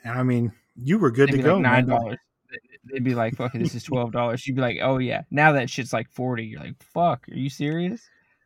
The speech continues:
Speaker 2: You know?
Speaker 1: Yeah. Yeah. No, it's outrageous, man. You can't. I mean, and see, like, the,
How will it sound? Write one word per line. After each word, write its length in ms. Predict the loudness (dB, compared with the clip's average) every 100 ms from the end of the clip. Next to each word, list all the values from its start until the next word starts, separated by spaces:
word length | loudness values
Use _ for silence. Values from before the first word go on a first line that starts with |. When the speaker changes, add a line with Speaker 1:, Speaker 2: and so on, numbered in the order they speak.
| _
Speaker 2:
You 140 | -6 -2
know? 140 | -2
Speaker 1:
Yeah. 320 | -2 -4 -6 -12 _ _ _ _ _ _ _ _ _ _ _ -20 -18
Yeah. 380 | -8 -6 -6 -8 -14 -12
No, 240 | -10 -6 -6
it's 160 | -4
outrageous, 600 | -4 -2 -2 -4 -4 -8
man. 220 | -10 -12 -12
You 100 | -10
can't. 380 | -8 -6 -8 -12 _ _ -8
I 60 | -4
mean, 240 | -2 -2 -4 _ _
and 120 | -6 -2
see, 200 | 2 4
like, 260 | 2 2
the, 420 | 0 2 2 -2